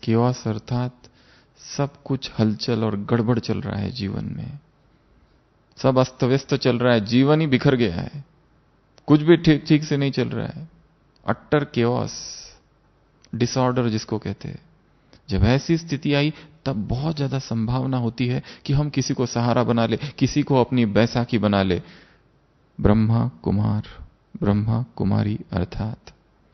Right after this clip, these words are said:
कोई भी बैसाखी नहीं, कोई देहधारी सहारा नहीं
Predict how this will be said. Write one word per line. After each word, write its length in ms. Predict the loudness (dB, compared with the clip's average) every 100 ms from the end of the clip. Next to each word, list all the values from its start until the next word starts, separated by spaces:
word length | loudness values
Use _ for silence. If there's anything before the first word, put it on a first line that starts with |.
| _ _ _ _ _ _ _ _ _ _ _ _ _ _ _ _ _ -2
कोई 240 | 2 4
भी 260 | 2 0 0 -2
बैसाखी 680 | 2 4 4 0 -4 -2 -4
नहीं, 540 | -2 -2 -2 -4 -6 -10 -16 _ _ _ _ _ _ _ _ _ _ _ _ _ _ _ _ _ _ _ _ _ _ _ _ _ _ _ _ _ _ -4
कोई 180 | -2
देहधारी 680 | -2 0 2 2 2 2 0
सहारा 440 | 0 -2 0 -2
नहीं 240 | -4 -6